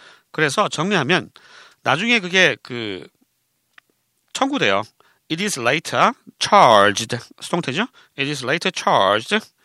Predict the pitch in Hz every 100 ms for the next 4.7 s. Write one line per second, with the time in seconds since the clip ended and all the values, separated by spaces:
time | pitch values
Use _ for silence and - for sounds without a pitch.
0 | _ 123 143 214 - _ _ - - 285
1 | 269 330 _ _ _ - 117 110 - 170
2 | 175 - 160 160 175 _ _ _ _ _
3 | - 117 123 110 208 254 - 202 147 226
4 | 233 _ _ _ - 139 98